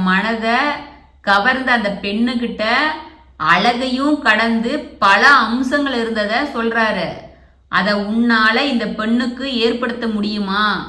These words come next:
அப்படின்னு போகர் கேட்கும்போது கொங்கணருக்கு அப்பதான் சூட்சுமம் புரியுது. கொங்கணரு இப்படி பல பல பாடங்களை கத்துக்கிறாரு. காலப்போக்குல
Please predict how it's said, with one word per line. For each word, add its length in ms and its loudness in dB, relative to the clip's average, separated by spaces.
அப்படின்னு 760 -4
போகர் 400 2
கேட்கும்போது 720 -4
கொங்கணருக்கு 680 -2
அப்பதான் 540 0
சூட்சுமம் 600 -4
புரியுது. 480 -4
கொங்கணரு 560 -2
இப்படி 360 -4
பல 320 -2
பல 260 0
பாடங்களை 760 -2
கத்துக்கிறாரு. 920 -4
காலப்போக்குல 840 0